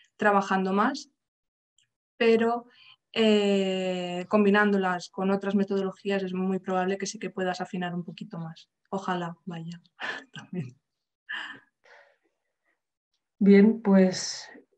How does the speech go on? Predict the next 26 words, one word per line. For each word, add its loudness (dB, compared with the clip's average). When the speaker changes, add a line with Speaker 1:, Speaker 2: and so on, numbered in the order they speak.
Speaker 2:
eh, 2
muchas 2
gracias 0
por -4
la -6
presentación. 0
Eh, 2
espero -6
que -10
tengas -4
muchos -8
éxitos -6
con -10
las -4
identificaciones -2
y -8
ya 0
nos -6
irás -4
poniendo 2
al 2
día 0
de, 4
de -8
tus -10
resultados. -4